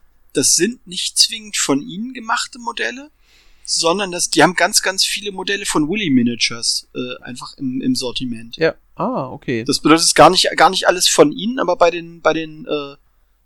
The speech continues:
Speaker 1: bei der Chaos Alliance, da sind Modelle dabei, die nicht von Willy Miniatures sind.
Speaker 2: Okay, da haben wir, wir
Speaker 1: Ähm.
Speaker 2: können ja mal gucken nach All Manufacturers, Star Player Miniatures. Und dann gucken wir uns das jetzt nochmal aus der Nähe an. Die elf Star Players sehen schon mal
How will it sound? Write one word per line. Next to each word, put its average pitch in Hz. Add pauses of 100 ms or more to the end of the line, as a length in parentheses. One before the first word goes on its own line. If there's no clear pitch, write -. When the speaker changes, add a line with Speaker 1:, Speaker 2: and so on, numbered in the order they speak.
Speaker 1:
bei 151
der 147
Chaos 196
Alliance, 123
da 165
sind 208
Modelle 175
dabei, 160
die 151
nicht -
von 135
Willy 135
Miniatures 135
sind. 147 (120)
Speaker 2:
Okay, 131
da 120
haben 151
wir, 135
wir 143
Speaker 1:
Ähm. 143
Speaker 2:
können 196
ja 190
mal 147
gucken -
nach 143
All 160
Manufacturers, 165
Star 131
Player 127
Miniatures. 110 (640)
Und 143
dann 123
gucken -
wir 147
uns 143
das 127 (100)
jetzt -
nochmal 131
aus -
der 120
Nähe 120
an. 98
Die 120
elf 139
Star 139
Players 180
sehen 143
schon 151
mal 143